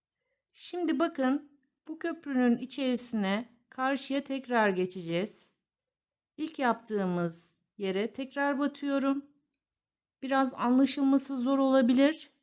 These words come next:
Örtümüz de siyah olduğu için algıda sıkıntı yaşayabilirsiniz. Ee, daha nasıl net anlatabilirim bilemiyorum şu anda. Bakın, yine karşıya geçip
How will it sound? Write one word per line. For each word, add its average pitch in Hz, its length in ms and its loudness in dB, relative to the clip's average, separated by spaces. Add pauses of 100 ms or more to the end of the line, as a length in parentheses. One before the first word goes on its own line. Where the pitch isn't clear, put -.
(1700)
Örtümüz 247 480 2
de 269 80 4
siyah 262 440 -2
olduğu 254 300 -2
için 294 380 -2
algıda 240 500 -2
sıkıntı 262 440 -4
yaşayabilirsiniz. 247 1200 0 (1500)
Ee, 202 360 -4
daha 240 260 4
nasıl 277 360 4
net 240 240 6
anlatabilirim 240 760 4
bilemiyorum 226 580 8
şu 196 180 -6
anda. 190 460 0 (2250)
Bakın, 247 460 -6 (200)
yine 277 260 0
karşıya 285 500 0
geçip 247 640 -4